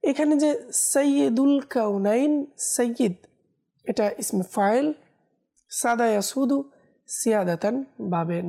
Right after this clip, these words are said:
নাসার আইন শুরু থেকে, যার অর্থ হয় সর্দার হওয়া। এরপরেই কাউনাইন যে শব্দটি ব্যবহার হয়েছে, যার অর্থ হচ্ছে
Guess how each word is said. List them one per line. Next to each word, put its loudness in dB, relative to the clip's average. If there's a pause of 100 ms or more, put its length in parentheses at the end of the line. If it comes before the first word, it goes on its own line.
নাসার -2
আইন 0
শুরু -2
থেকে, 0 (480)
যার 4
অর্থ -2 (120)
হয় 0 (840)
সর্দার 0 (100)
হওয়া। -4 (580)
এরপরেই 2 (380)
কাউনাইন 2
যে 2
শব্দটি -2
ব্যবহার 0 (100)
হয়েছে, 0 (680)
যার 2 (100)
অর্থ -6
হচ্ছে -2